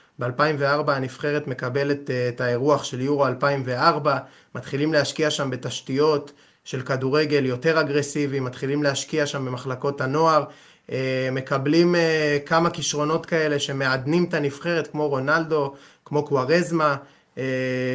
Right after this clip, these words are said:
ובאמת, אה, מדביקים לפורטוגל את הכינוי הסלסאו, כמו שמדביקים לברזיל, אה, באמת הכדורגל היפה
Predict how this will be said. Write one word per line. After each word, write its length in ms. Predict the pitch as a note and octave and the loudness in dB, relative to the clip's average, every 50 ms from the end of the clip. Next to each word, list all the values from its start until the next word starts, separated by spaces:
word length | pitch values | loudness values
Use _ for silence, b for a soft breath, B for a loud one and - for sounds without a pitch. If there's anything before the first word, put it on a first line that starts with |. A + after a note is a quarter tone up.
| B2+ B2+ B2+ | -2 -4 -4
ובאמת, 540 | A#2+ C3+ B2+ B2 C3 C3+ C#3+ E3 E3+ E3+ - | -6 -6 -4 -2 0 2 2 2 0 2 0
אה, 80 | E3 D3+ | 0 0
מדביקים 500 | D3 C#3+ C3+ C3 C#3 C#3+ - F3 E3+ E3+ | 0 0 0 -2 -2 -2 0 2 2 2
לפורטוגל 640 | E3 E3+ D#3+ C#3+ C#3 D3 C#3 C3 D3 D3 D3+ D3 | 2 2 0 -2 -2 -4 -2 2 2 4 4 2
את 140 | C#3+ C#3+ D3 | 2 0 0
הכינוי 720 | C3+ C3 B2+ B2+ B2 B2 B2 - C#3 C#3 C3 D3 D#3 D#3 D3+ | 0 2 2 0 0 -2 -4 -4 -4 -4 -2 0 0 0 0
הסלסאו, 840 | C#3+ - - C#3 B2+ B2+ B2 - - C#3+ C3+ C3 C3+ E3+ F#3+ - b b b b b b _ | 0 -2 -2 -4 -4 -4 -4 -2 -2 0 0 0 0 -2 -4 -6 b b b b b b _
כמו 180 | - - C#3 C3+ | -8 -6 -6 -4
שמדביקים 580 | - D3+ C3+ C3 B2 A#2+ C3 B2 - C#3+ C#3 | -2 -2 -4 -2 -2 -4 -4 -4 -2 -2 -2
לברזיל, 680 | C#3 C3+ B2 B2+ A#2+ B2 A#2+ A#2+ C#3 D3+ E3+ F3 D#3+ C3 | -2 -2 -2 -2 -2 -2 -2 -2 -2 0 0 0 0 0
אה, 140 | B2 A#2+ | 0 0
באמת 300 | A#2 A#2 A#2+ C3+ C#3 C#3 | -2 -2 -2 -4 -4 -4
הכדורגל 640 | C3 B2+ - C3+ A#2 B2 A#2+ C3+ C#3 C#3 C#3 C3 B2+ | -4 -4 -4 -4 -4 -2 0 0 0 2 2 2 2
היפה 840 | B2 A#2+ A#2 A#2 - - - D#3 E3+ F3+ E3+ D3+ C#3 B2+ A#2+ B2 | 2 2 0 -2 -4 -4 0 2 4 4 4 4 4 2 0 -2